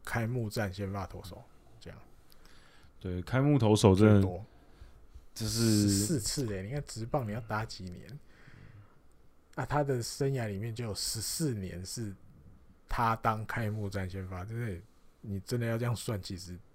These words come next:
Speaker 1: 蛮恐怖的。你说他们再打久，你算打个二十年，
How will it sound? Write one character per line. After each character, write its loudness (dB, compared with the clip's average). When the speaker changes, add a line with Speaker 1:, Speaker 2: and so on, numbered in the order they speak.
Speaker 1:
蛮 -6
恐 -8
怖 -8
的。 -12
你 -4
说 2
他 2
们 -2
再 0
打 -4
久， -6
你 -8
算 -6
打 -8
个 -8
二 -4
十 -8
年， -12